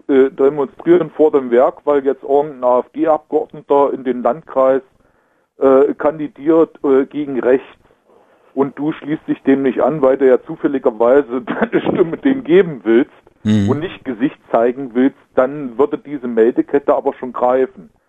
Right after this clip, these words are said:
Speaker 2: Ja.
Speaker 1: Also da würden die, dann gucken die Leute ja schon, wer steht denn jetzt da und wer steht denn nicht da. Und dass das jetzt schon passiert, das ist ja auch schon Fakt. Es gibt ja genügend Berichte darüber, dass sie sagen, okay, jetzt die Firma, was weiß ich, die Müllabfuhr in Berlin,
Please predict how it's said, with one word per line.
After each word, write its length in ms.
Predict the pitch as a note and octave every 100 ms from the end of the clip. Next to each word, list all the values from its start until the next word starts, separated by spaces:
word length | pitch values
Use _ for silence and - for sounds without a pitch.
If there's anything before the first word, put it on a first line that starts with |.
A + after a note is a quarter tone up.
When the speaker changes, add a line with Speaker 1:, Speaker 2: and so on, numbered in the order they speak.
| -
Speaker 2:
Ja. 180 | A#2
Speaker 1:
Also 400 | A2+ A#2+ A#2+ B2
da 320 | B2 C3 A#2+ A#2
würden 220 | C#3+ D3+
die, 120 | D3+ D3 -
dann 320 | C3 C3 C3
gucken 400 | - B3 G#3 D3+
die 120 | C#3
Leute 340 | A#2+ A#2+ C3
ja 140 | C3+ B2+ -
schon, 200 | C#3 C#3
wer 160 | B2+ A#2
steht 320 | - C3+ -
denn 100 | C3
jetzt 200 | A2+ -
da 160 | - B2+
und 120 | C3+
wer 100 | B2+
steht 280 | A#2 C3 -
denn 100 | C3
nicht 180 | F3 - -
da. 160 | F2+ - - -
Und 160 | A2+ C3
dass 100 | B2+ -
das 100 | A2+
jetzt 180 | C#3 -
schon 160 | - C3+
passiert, 420 | - - D#3 -
das 120 | C#3
ist 160 | E3 -
ja 120 | -
auch 140 | G3+
schon 180 | - C3
Fakt. 300 | - F#2+ -
Es 100 | G#2
gibt 180 | F#2+ -
ja 80 | -
genügend 420 | E3 F3 G#3+ G3+
Berichte 400 | D#3 D#3+ - F#3+
darüber, 480 | E3+ - E3 F3 F3+ - - _ -
dass 140 | D3
sie 80 | D3+
sagen, 320 | C3+ D3 E3+
okay, 280 | C3+ - F3+
jetzt 180 | E3+ -
die 100 | -
Firma, 440 | - C#3 D#3 F3+ D#3
was 140 | D3
weiß 100 | D3
ich, 160 | - -
die 120 | D3
Müllabfuhr 640 | C3 F#3+ F3 - F#3 G3 F3+
in 80 |
Berlin, 580 | D3+ C3+ B2 C3 F#3 G#3+